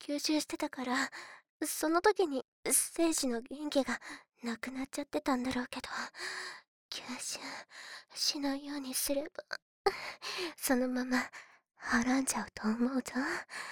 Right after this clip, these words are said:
世の世界にだって魔族と人間のハーフみたいなのいたしな。んで、めっ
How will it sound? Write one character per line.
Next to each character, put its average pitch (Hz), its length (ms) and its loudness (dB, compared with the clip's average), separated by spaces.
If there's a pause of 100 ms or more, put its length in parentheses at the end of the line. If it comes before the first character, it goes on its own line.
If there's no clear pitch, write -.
(1600)
世 233 300 4
の 349 140 10
世 - 240 4
界 240 180 6
に 226 140 -6
だ 220 100 0
っ - 100 -2
て 208 100 -4 (680)
魔 277 160 6
族 - 260 2
と 185 160 -8
人 254 320 4
間 269 220 6
の 285 100 0
ハ 285 240 6
ー 285 40 2 (180)
フ 214 120 -2 (540)
み 277 160 -2
た 277 160 2
い 226 80 2
な 208 140 -2
の 208 160 -2 (420)
い 254 140 0
た 294 120 2
し - 200 2
な。 233 60 -2 (1600)
ん 277 160 6
で、 294 80 6 (680)
め 196 220 2
っ 185 40 -12